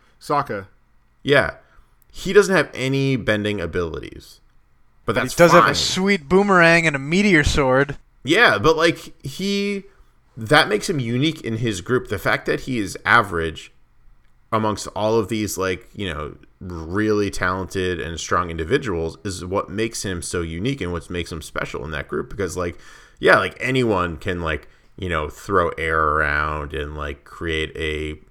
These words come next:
Speaker 2: a shield made out of the earth itself. But, like, that dude can stand up to anything. He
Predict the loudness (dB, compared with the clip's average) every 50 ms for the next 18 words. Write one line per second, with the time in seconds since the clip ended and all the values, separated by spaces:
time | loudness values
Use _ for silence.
0 | -10 -8 -8 -8 -8 -10 -12 -14 -12 -10 -8 -6 -4 -4 -2 -4 -4 -6 -6 -6
1 | -4 -4 -4 -4 -6 -8 -12 -14 -12 -8 -6 -4 -4 -4 -6 -10 -14 -14 -14 -12
2 | -10 -8 -8 -8 -8 -8 -8 -10 -12 -14 -14 -10 -10 -10 -8 -8 -8 -8 -8 -8
3 | -10 -14 -20 -20 _ _ _ _ _ _ _ _ _ -6 -4 -4 -4 -4 -6 -8
4 | -8 -8 -10 -10 -8 -6 -4 -4 -2 -2 -4 -6 -6 -10 -10 -8 -10 -8 -8 -8
5 | -10 -8 -6 -4 -4 -4 -4 -4 -6 -8